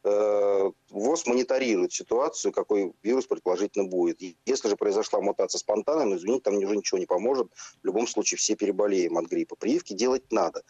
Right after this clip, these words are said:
Иммунитета не снижают. Но делать надо всё-таки грамотно.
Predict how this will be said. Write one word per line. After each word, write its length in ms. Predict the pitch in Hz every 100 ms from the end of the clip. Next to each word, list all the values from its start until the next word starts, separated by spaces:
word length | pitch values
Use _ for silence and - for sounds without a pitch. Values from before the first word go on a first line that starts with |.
| - - -
Иммунитета 380 | 104 104 - 113
не 180 | 104 123
снижают. 680 | - 123 113 107 87 78 -
Но 300 | 113 107 80
делать 460 | 90 - 147 165 -
надо 240 | 98 120 202
всё-таки 520 | - - 147 - -
грамотно. 580 | - 98 90 82 -